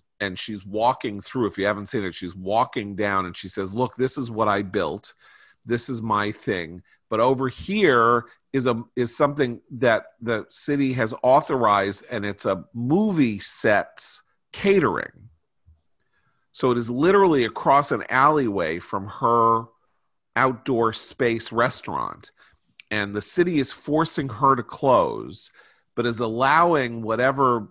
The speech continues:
film is being filmed to have its outdoor catering next to her now sh-,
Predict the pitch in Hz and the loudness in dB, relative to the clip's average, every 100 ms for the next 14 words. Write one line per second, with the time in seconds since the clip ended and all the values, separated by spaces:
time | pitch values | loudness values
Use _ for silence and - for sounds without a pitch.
0 | _ - - 165 170 151 120 95 104 113 | _ -20 -2 2 2 0 -2 -6 -6 -4
1 | 107 110 - - 160 131 107 98 95 - | -4 -6 -6 0 2 0 -4 -8 -12 -18
2 | _ _ _ - 147 135 139 139 131 - | _ _ _ -8 -4 0 0 0 -2 0
3 | 139 165 165 135 - 160 160 151 123 113 | 0 2 2 0 0 -2 0 2 0 -2
4 | 113 - _ _ _ _ 127 139 170 196 | -8 -16 _ _ _ _ -8 0 0 0
5 | - - - - _ - 165 143 156 151 | -6 -10 -12 -20 _ -6 0 2 6 4
6 | - - 131 139 139 131 - | 2 -6 -2 2 2 0 -8